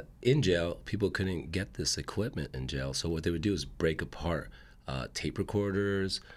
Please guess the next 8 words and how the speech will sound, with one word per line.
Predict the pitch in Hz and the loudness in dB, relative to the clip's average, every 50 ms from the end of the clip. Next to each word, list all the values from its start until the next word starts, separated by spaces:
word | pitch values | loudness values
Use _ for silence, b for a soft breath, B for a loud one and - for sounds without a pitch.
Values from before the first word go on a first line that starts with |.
| b b b b - | b b b b -6
uh, | - 65 | -4 -4
radios, | 62 67 69 73 73 78 85 87 87 87 87 87 90 87 85 87 85 - - - | -2 0 0 2 2 2 2 4 4 4 4 4 4 4 2 2 0 -2 0 0
and, | 73 73 71 67 - - - - - - - | 2 2 0 -2 -4 -10 -18 -20 -16 -4 -2
and | 73 76 73 67 65 - - | 0 0 0 0 -2 0 2
build, | 92 92 92 98 98 95 95 - | 4 4 6 6 4 2 2 4
or, | 82 90 92 92 85 | 6 6 8 8 6
like, | 78 73 71 73 | 6 4 2 0
uh, | 73 71 67 | 0 0 0